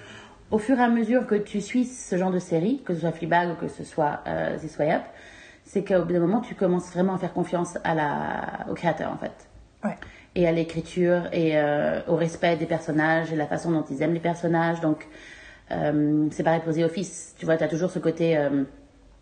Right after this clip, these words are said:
Speaker 1: euh, <laughs> où tu te dis genre, <laughs> Please don't do something stupid <laughs> ou something awkward. Mais le truc, c'est que de toute façon, il y a un respect des, des scénaristes par rapport à leurs personnages, où tu vois qu'il les aime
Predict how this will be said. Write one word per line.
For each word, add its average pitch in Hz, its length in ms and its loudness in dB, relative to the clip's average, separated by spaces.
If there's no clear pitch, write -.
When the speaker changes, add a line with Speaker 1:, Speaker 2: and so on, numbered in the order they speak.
Speaker 1:
euh, 151 280 4
<laughs> - 580 2
où 180 40 -2
tu 196 100 0
te 175 40 2
dis 180 120 2
genre, 170 200 6
<laughs> - 260 -12
Please 349 240 6
don't 240 120 4
do 233 80 4
something 220 320 4
stupid 214 440 2
<laughs> - 160 -4
ou 220 180 4
something 220 460 4
awkward. 185 380 4
Mais 180 60 4
le 185 100 6
truc, 269 220 4
c'est 208 140 2
que 180 100 0
de 180 120 4
toute 214 180 -4
façon, 226 420 6
il 185 60 4
y - 20 6
a 170 100 6
un 170 60 2
respect 214 600 4
des, 170 720 2
des 175 80 2
scénaristes 196 480 2
par 170 140 0
rapport 165 240 0
à 165 80 4
leurs 160 200 2
personnages, 220 680 2
où 196 60 -4
tu 180 100 -6
vois 175 140 -2
qu'il 151 120 -6
les 156 180 2
aime 233 340 4